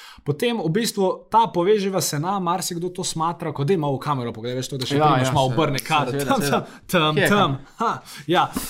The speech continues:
Speaker 1: A, in zdaj nazaj na kamero. <laughs> Ja. A, torej, tle poveživa se na, marsikdo misli, da je to zaradi tega, da se pač ljudje povežejo z mano, okej, saj je, ampak istočasno je to tudi neke vrste social proof sekcija, torej sekcija, da v bistvu,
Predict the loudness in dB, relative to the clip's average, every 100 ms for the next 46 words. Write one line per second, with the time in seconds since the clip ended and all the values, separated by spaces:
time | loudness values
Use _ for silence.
0 | -10 -2 0 2 2 2 2 0 0 -4
1 | -8 -8 -6 -6 -6 -4 0 2 2 4
2 | 2 2 -4 -4 2 2 2 2 2 2
3 | -4 -4 -2 0 0 0 -2 -2 -4 -4
4 | 0 0 -2 -4 -4 -4 -2 -2 -4 -4
5 | -4 -4 -6 -6 -4 -4 -8 -8 -8 -6
6 | -6 -6 -4 -4 -2 -2 -2 -2 0 -2
7 | -2 -4 -2 -2 -2 -2 -2 -4 -6 -6
8 | -4 -2 -2 -4 -10 -10 -8 -10 -10 -10
9 | -10 -10 -6 -6 -6 -6 -6 -8 -8 -10
10 | -10 -12 -10 -8 -8 -10 -20 -20 -8 -4
11 | -4 -4 -2 0 4 6 6 4 -2 -2
12 | -2 -2 0